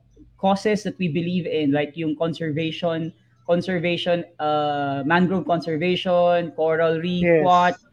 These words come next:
Speaker 1: Philippine Eagle. Uh, ang dami naming, ang dami
Speaker 2: Yeah,
Speaker 1: naming gusto,
Speaker 2: donate
Speaker 1: ang dami
Speaker 2: kayo dyan, donate.
Speaker 1: <laughs>
Speaker 2: Yan,
Speaker 1: Ayan,
Speaker 2: donate.
Speaker 1: so yan.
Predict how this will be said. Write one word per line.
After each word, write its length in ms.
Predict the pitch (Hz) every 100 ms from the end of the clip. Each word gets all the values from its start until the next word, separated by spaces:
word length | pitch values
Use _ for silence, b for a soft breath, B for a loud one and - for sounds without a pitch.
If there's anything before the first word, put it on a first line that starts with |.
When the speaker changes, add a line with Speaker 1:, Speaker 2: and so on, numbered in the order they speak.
| _ - -
Speaker 1:
Philippine 300 | 180 180 185
Eagle. 760 | 156 180 175 175 175 170 165 170 -
Uh, 280 | 143 143 156
ang 80 | 165
dami 280 | 196 214 214
naming, 360 | 208 208 202
ang 160 | 190 180
dami 240 | 190 202
Speaker 2:
Yeah, 200 | 175 170
Speaker 1:
naming 80 | 170
gusto, 80 | 202
Speaker 2:
donate 120 | 240
Speaker 1:
ang 40 |
dami 80 | 165
Speaker 2:
kayo 120 | 247
dyan, 180 | 226 233
donate. 400 | 208 208 240 214 - _
Speaker 1:
<laughs> 240 | 208 208 170
Speaker 2:
Yan, 120 | 170
Speaker 1:
Ayan, 280 | 202 220 202 -
Speaker 2:
donate. 80 |
Speaker 1:
so 120 | - 185
yan. 280 | 190 190